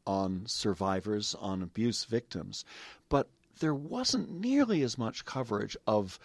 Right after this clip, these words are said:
the Dallas Charter that we found out about. Before listening to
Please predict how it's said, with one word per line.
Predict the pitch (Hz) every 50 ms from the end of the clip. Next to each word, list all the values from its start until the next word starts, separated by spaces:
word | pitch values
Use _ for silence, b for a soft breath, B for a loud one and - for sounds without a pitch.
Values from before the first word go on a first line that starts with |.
| B B B B _ - 131
the | 127 123
Dallas | - 135 135 120 123 123 117 113 101 - - -
Charter | - - - - - 110 110 101 98 - 104 - _ b b b b b -
that | - -
we | - 127 110
found | - - 117 113 113 113
out | 107 107 104
about. | 101 104 95 92 - - B B B B B
Before | - 131 - - - - 214 220 233 226 220 202 180 - _ _ _ _ _ _ _ _ _ _ _ -
listening | - 120 127 160 170 - - 165 135 120 110 107 101 95 -
to | - - 139 127 117 107 104 101 95 95